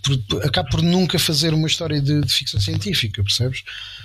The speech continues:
E desta vez o que eu achei foi, epá, isto dá perfeitamente para, para desenhar aquilo que, que eu quero desenhar, que é naves e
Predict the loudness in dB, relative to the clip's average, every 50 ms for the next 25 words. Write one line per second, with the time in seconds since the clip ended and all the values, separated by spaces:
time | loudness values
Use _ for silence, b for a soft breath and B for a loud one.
0 | B B _ _ -6 -4 -4 -2 -2 -2 -4 -4 -2 -2 0 0 0 0 0 0
1 | -2 0 0 2 0 0 2 0 0 2 2 0 0 0 0 0 0 0 -2 -2
2 | -6 -14 _ _ -6 -6 -6 -6 -12 -20 _ -20 -20 -20 _ -20 _ -6 -2 0
3 | 0 -2 -2 -4 -6 -4 -2 -2 0 0 0 -2 -4 B B B B B B B
4 | B B _ -6 -2 -2 -2 0 0 0 2 2 2 2 2 2 2 2 0 0
5 | 0 0 0 2 2 2 2 2 2 2 0 -2 -4 B B B B B B B
6 | B B -6 -2 -2 0 2 2 2 4 4 4 4 4 4 4 4 2 2 0
7 | -2 -4 -10 -16 -10 -6 -6 -4 -2 -2 -2 -2 -2 -4 -4 -2 0 0 0 -2
8 | -4 -4 -2 -2 -2 0 0 0 0 0 0 -2 0 0 2 2 2 0 -2 0
9 | 2 2 4 4 4 2 2 -2 -4 -4 -4 -4 -4 -4 -6 -8 -10